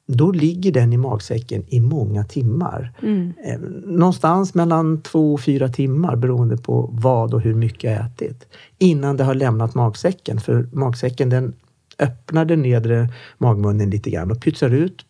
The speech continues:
Speaker 1: en, två milliliter. Och det där tar tid, för det där måste smältas i magsäcken först. Och sen går det igenom tunntarmen.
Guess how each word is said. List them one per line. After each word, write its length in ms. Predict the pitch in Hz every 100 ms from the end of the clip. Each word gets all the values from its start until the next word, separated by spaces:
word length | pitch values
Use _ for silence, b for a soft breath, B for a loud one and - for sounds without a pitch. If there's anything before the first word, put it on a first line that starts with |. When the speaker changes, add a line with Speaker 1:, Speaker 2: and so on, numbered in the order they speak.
| _ -
Speaker 1:
en, 220 | 107 113
två 160 | 98 92
milliliter. 760 | 87 90 - - - - - b b b b b b -
Och 140 | 104
det 80 | 120
där 140 | 131
tar 180 | - 135
tid, 300 | 123 202 139
för 80 | -
det 60 |
där 60 | 113
måste 320 | 127 123 123
smältas 680 | 120 - - 135 98 127 117
i 20 |
magsäcken 520 | 120 107 - 110 -
först. 340 | 107 - - - _ _ _ _ _ _ _ _ _ _ - B B B B
Och 260 | 156 151
sen 240 | - 143 147
går 120 | 170
det 60 | 180
igenom 240 | 147 139
tunntarmen. 800 | 123 151 123 123 151 170 - -